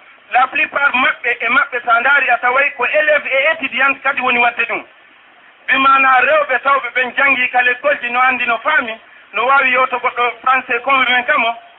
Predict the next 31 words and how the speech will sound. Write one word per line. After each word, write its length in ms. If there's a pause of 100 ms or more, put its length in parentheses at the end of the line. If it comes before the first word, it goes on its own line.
(220)
ko 120
ɓe 180
woni 180
waɗde, 300
ko 80
ɓen 180
nanngiri 400
ngal 160
banngal 440
ɗon. 200
Kamɓe 280
kadi 180
ko 120
ɗon 140
ɓe 60
woni 160
jokkirde. 440 (880)
Ko 100
ɗon 240
hiraande 340
e 40
coƴƴa 300
o 140
woni. 160 (640)
Yawgol, 520 (360)
ɗaɓɓa 240
ɗon 200
client, 400 (640)
yawgol, 480 (380)
bi 100
maana 380